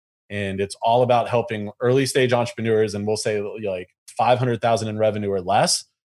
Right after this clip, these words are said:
understand those core fundamentals of, of how to manage money, how to put the right processes in place so that you've got a strong foundation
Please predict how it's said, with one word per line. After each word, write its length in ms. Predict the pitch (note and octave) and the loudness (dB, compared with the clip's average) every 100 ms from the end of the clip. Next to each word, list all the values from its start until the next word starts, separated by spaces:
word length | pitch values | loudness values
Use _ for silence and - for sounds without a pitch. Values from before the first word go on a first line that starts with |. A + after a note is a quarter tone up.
| _ _ _ D#3+ | _ _ _ 0
understand 640 | D#3+ D#3 C#3+ - C3+ C3+ | 0 2 -2 -2 -2 0
those 160 | C#3+ C3+ | 0 -2
core 580 | - - - D#3+ D#3 C#3+ | -6 -6 -2 2 2 2
fundamentals 840 | D3 C3+ B2 A#2+ A2+ G2+ G2 F#2+ | 0 0 2 0 0 0 -2 -4
of, 480 | - G#2+ G2+ F#2+ F#2+ | 0 2 2 -2 -6
of 180 | A#2 G2 | -4 -4
how 340 | - - B2 B2+ | -6 -2 2 2
to 100 | A#2+ | 2
manage 420 | A#2 A2+ G#2 F#2+ | 0 -2 -4 -2
money, 420 | A2+ B2 B2+ B2+ _ _ | 0 2 0 -4 _ _
how 140 | - B2+ | 0 2
to 80 | B2+ | 2
put 260 | - - | -2 -4
the 100 | A2 | -4
right 220 | G2+ G#2+ G#2 | -4 -4 -4
processes 680 | - B2 B2 C3+ B2 C#3 A2+ | 0 0 2 0 -2 -2 -4
in 120 | A2 | -6
place 500 | - A#2+ C3+ D#3+ - _ _ | -4 -2 -2 -4 -8 _ _
so 220 | - C3 A2 | -4 -2 -2
that 160 | A2+ | -4
you've 200 | A#2 C3+ | -2 -2
got 180 | C3 B2+ | 0 -2
a 60 | G2 | -2
strong 480 | - - B2+ B2+ A#2+ | -8 -6 -4 -2 -2
foundation 840 | A#2 A2 G#2+ A2+ - C3 C3+ C3+ | -4 -4 -2 -4 -4 -4 -4 -8